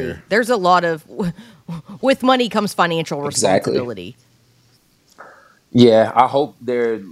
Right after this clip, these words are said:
Speaker 3: learning about that side of the business, but probably not.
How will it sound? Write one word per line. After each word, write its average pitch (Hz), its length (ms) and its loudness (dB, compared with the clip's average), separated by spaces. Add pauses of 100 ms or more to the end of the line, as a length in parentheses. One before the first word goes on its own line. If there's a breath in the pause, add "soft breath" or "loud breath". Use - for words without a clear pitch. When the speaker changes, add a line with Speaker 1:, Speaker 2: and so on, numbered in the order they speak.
(140)
Speaker 3:
learning 117 280 -4
about 110 360 -4
that 110 200 -4
side 113 300 2
of 110 80 -2
the 104 80 -4
business, 110 380 -6
but 104 300 -2 (1400)
probably 156 360 0
not. 123 340 -2